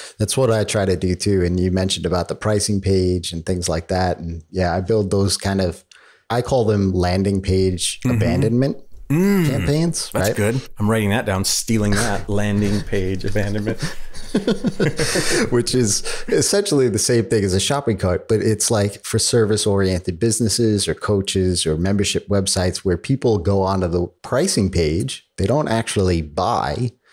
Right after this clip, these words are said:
Speaker 1: Then a couple hours later, they get a nudge, right? I mean, it's just an email that just says, "Hey, look, I know you can get distracted. A couple of, your cat ran across your keyboard, killed your computer, or your phone call, whatever.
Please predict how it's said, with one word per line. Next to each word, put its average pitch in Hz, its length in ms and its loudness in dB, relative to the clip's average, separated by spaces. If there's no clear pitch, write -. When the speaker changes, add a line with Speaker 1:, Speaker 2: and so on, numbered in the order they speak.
Speaker 1:
Then 123 140 0
a 120 40 0
couple - 260 0
hours 101 280 2
later, 95 240 4
they 98 140 2
get 92 120 0
a 95 60 2
nudge, 107 560 -2
right? 98 260 0
I 104 60 2
mean, 110 220 0
it's 135 200 0
just - 180 0
an 117 100 2
email 123 300 4
that 110 120 2
just - 180 -2
says, 101 160 0
"Hey, 123 200 4
look, 110 300 2
I 80 80 -2
know 107 140 2
you 101 160 2
can 98 160 -2
get 95 180 0
distracted. 120 720 0
A - 40 -20
couple 98 380 0
of, 90 220 2
your 71 140 -6
cat - 340 -4
ran 110 220 2
across 110 340 -2
your 95 60 -8
keyboard, 110 600 2
killed 107 280 0
your 98 200 2
computer, 139 640 2
or 92 340 2
your 92 260 2
phone 139 340 0
call, 127 320 2
whatever. 139 400 4